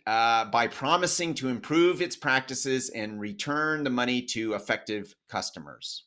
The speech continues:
So, Chase has been fined repeatedly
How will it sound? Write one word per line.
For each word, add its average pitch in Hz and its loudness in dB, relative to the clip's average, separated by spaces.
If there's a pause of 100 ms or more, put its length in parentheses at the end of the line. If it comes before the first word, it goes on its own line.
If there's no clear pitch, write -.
(1120)
So, 120 2 (1700)
Chase 170 4
has 151 0
been 135 2
fined 131 -2
repeatedly 135 -4